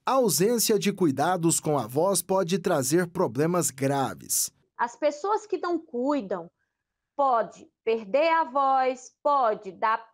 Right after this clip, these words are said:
Speaker 2: dar nódulos, pólipos nessas áreas. E mais ainda, é, o câncer, né,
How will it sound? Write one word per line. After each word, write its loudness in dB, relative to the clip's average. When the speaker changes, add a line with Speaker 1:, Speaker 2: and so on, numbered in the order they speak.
Speaker 2:
dar 0
nódulos, -2
pólipos 0
nessas -2
áreas. -2
E -2
mais -2
ainda, -4
é, 2
o 0
câncer, -4
né, -8